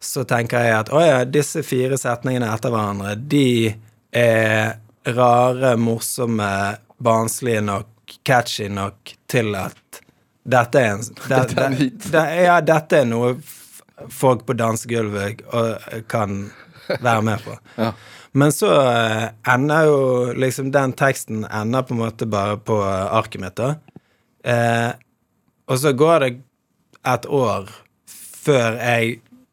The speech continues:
Speaker 1: finner, eller liksom jeg sitter i en session der jeg får en beat som bare, «Å ja, har jeg noe som passer til dette?»
Speaker 2: Mm.
Speaker 1: Som der liksom den barnsligheten på en måte skinner, da.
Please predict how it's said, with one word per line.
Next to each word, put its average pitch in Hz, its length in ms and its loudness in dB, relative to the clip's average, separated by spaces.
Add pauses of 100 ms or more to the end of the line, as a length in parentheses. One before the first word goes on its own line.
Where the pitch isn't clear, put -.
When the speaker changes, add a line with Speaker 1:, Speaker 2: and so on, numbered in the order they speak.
(300)
Speaker 1:
finner, 123 500 0
eller 123 220 2
liksom 123 260 -4
jeg 120 160 -2
sitter 113 320 -6
i 107 80 -2
en 104 100 -4
session 107 460 -6
der 113 160 2
jeg 107 140 -2
får 104 320 -2
en 104 100 -4
beat 107 400 -6
som 101 240 -8
bare, 107 160 0
«Å 135 140 4
ja, 110 100 -2 (520)
har 123 260 2
jeg 104 100 -2
noe 107 160 -4
som 107 220 -6 (500)
passer 117 320 0
til 98 160 -10
dette?» 101 320 -8 (140)
Speaker 2:
Mm. 85 180 -14 (380)
Speaker 1:
Som 120 260 -4
der 113 320 4
liksom 110 320 -4
den 117 160 0
barnsligheten 110 640 -2
på 110 80 -6
en 104 80 -4
måte 110 160 -4
skinner, 92 480 -6
da. - 480 -14